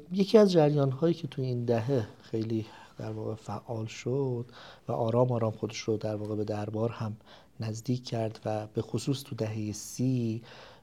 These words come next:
اه، دیگه یه جورایی اون مراکز اصلی فرهنگی و در واقع معرفتی جامعه رو به نوعی در واقع مال خود کرد، جریان بهاییت بود. این جریان در واقع بهاییت،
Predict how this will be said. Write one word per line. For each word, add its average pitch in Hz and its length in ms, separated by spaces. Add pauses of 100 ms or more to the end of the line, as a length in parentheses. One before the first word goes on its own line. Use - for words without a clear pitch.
اه، 107 640
دیگه 117 260
یه 120 120
جورایی 120 600
اون 135 140
مراکز 110 760
اصلی 135 680
فرهنگی 107 960
و 104 200 (480)
در 110 120
واقع 107 180
معرفتی 107 840 (500)
جامعه 104 440
رو 110 260 (360)
به 110 100
نوعی 110 560
در 107 120
واقع 110 180
مال 107 240
خود 110 320
کرد، 160 240
جریان 127 480
بهاییت 98 800 (100)
بود. - 160 (640)
این 180 120
جریان 180 540 (140)
در 160 160
واقع 165 160
بهاییت، 156 720